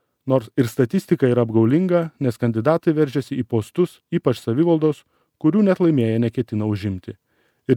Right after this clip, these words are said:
nepamirškime Seimo nario Naglio Puteikio, nusitaikiusio ir į sostinės, ir į visos šalies vadovus.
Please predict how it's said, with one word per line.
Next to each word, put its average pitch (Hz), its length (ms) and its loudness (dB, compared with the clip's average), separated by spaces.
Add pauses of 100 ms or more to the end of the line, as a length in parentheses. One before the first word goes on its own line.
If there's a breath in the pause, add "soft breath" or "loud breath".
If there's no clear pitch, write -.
nepamirškime 147 560 0
Seimo 135 320 0
nario 123 260 0
Naglio 117 300 -2
Puteikio, 110 580 -4
nusitaikiusio 117 760 -4 (100)
ir 120 80 4
į 113 80 2
sostinės, 156 640 0 (340 soft breath)
ir 196 160 4
į 170 60 4
visos 147 260 2
šalies 117 320 0
vadovus. 104 600 -4